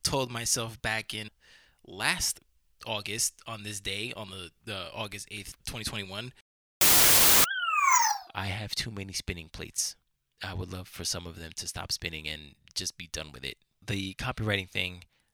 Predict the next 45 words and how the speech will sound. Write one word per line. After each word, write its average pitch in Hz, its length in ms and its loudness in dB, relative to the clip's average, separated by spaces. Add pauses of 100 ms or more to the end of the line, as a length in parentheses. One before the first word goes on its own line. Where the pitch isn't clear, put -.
that 110 240 -2
is 120 120 -6
the 127 80 -4
big 143 220 -4
picture, 160 520 -2 (380)
and 90 480 -4
I 104 140 -4
can 95 220 -6
kinda 120 380 -2
see 156 300 0
it - 120 -6
where 95 280 -4
I'm 85 180 -6
making 92 500 -10
the 90 80 -10
money 82 400 -10
that 80 220 -4 (160)
they 87 180 -4
are 92 260 -8
alluding 87 500 -6
that 90 140 -6
I 107 100 -6
can 110 180 -12
make 131 300 -12 (280)
in 98 80 -8
a 90 60 -8
year 90 240 -6
from 120 160 -10
now, 120 140 -6
like, 85 200 -12
next - 280 -6
year. 113 200 -4
What, 110 220 -6
what, 101 180 -4
what 107 160 -4
are 92 40 -4
we 82 40 -4
on? 175 100 -10 (760)
Eight 110 240 -2
eight 113 200 -2 (100)
twenty-one. 117 560 -2
That's 117 160 -6
a - 20 -6
good - 120 -8
date. - 220 -2